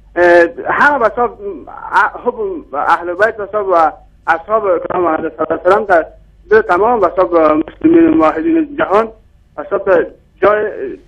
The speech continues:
بیشتر به حساب پیدا می‌کنن. دیگه عرض نهاشتم و بازم دوباره ماه رمضان به شما و همچنین به احسنکاران شما تبریک می‌گویم.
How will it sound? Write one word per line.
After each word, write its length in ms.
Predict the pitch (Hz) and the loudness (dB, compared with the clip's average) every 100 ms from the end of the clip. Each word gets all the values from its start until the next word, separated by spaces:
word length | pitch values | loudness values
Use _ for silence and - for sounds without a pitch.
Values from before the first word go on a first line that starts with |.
| _ | _
بیشتر 420 | 180 160 - 240 | -2 -2 0 -2
به 100 | 180 | -2
حساب 260 | 170 175 151 | -8 -4 -4
پیدا 160 | 151 147 | -2 -6
می‌کنن. 400 | 139 139 135 131 - _ _ _ _ | -8 -8 -8 -10 -18 _ _ _ _
دیگه 180 | 151 156 | -2 0
عرض 400 | 143 175 180 180 | 2 0 -2 -6
نهاشتم 480 | 202 202 196 208 196 | -4 -4 -6 -4 -4
و 80 | - - - 76 - - - 69 - _ 107 73 82 - - _ - 175 | -4 -8 -16 -16 -16 -16 -16 -18 -20 _ -12 -10 -10 -12 -16 _ -8 -2
بازم 220 | 180 175 | 0 0
دوباره 640 | 147 151 151 147 175 160 156 - - - 143 156 - 294 | -2 -4 0 2 2 0 -6 -12 -18 -10 -4 0 0 0
ماه 140 | 302 320 | 2 2
رمضان 380 | 147 139 339 330 | 0 0 2 0
به 120 | 294 | 0
شما 180 | 277 170 | -2 0
و 40 | |
همچنین 420 | 320 302 330 330 - - _ _ _ | 0 -2 0 0 0 -8 _ _ _
به 200 | 147 147 | 0 0
احسنکاران 640 | - 147 143 139 147 170 170 | 0 -4 -6 -2 -2 -2 -2
شما 160 | 170 170 | -2 0
تبریک 400 | 143 135 170 185 - _ _ - | -2 -2 -4 -6 -12 _ _ -16
می‌گویم. 400 | 139 135 127 135 | -8 -6 -6 -8